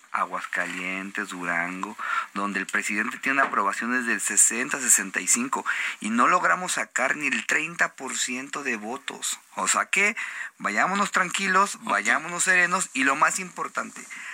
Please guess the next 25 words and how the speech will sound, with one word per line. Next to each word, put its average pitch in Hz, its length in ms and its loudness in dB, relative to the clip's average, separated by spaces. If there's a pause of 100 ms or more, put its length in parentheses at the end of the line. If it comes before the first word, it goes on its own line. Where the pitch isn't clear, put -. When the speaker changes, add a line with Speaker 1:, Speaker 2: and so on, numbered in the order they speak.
Speaker 1:
hay 117 220 0
que 135 160 -4
seguirle 110 400 -6
hablando 113 340 -2
a 113 40 -4
la 104 100 -2
gente 107 320 -8
y - 20 -14
convenciéndola. 92 960 -4
La 95 180 0
gente 170 560 -4 (400)
no 131 460 2
es 139 460 2
tonta. 113 520 -4 (360)
La 101 200 0
gente 131 500 -4
sale 131 440 2
a 160 40 4
Speaker 2:
Nunca. 135 180 0
Speaker 1:
votar 120 180 0
en 135 160 0
función 113 500 -4
de 120 60 -2
un 123 140 -4
proyecto 120 640 -2